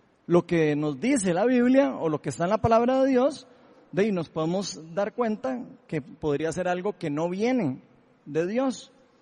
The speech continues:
Lo que sí podemos saber es que aunque en la Biblia hay ciertos mi-, misterios, ¿verdad?, que encontramos a lo largo de la Biblia, no necesariamente quiere decir que todas las cosas que Dios puede hacer están en la Biblia.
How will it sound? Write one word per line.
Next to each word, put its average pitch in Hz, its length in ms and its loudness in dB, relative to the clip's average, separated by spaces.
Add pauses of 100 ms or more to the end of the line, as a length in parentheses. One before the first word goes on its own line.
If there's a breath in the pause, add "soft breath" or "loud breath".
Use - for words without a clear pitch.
Lo 180 140 -2
que 180 100 2
sí 180 140 0
podemos 226 340 6
saber 262 480 4
es 185 200 -2
que 220 100 2
aunque 214 240 2
en 185 60 2
la 175 80 2
Biblia 226 280 0
hay 165 100 4
ciertos 202 460 4
mi-, 233 220 2
misterios, 240 640 0
¿verdad?, 202 400 -4 (140)
que - 80 -8
encontramos 180 640 2
a 180 60 2
lo 151 100 0
largo 170 240 2
de 220 80 2
la 226 60 4
Biblia, 233 360 2 (600)
no 180 240 -2
necesariamente 214 580 -2
quiere 233 220 2
decir 247 400 4 (440 soft breath)
que 202 120 2
todas 214 340 -2
las 247 160 -2
cosas 233 400 0
que 180 160 -4
Dios 175 360 0
puede 233 180 0
hacer 240 400 2 (540)
están 160 260 -2
en 175 60 -4
la 151 100 0
Biblia. 196 400 0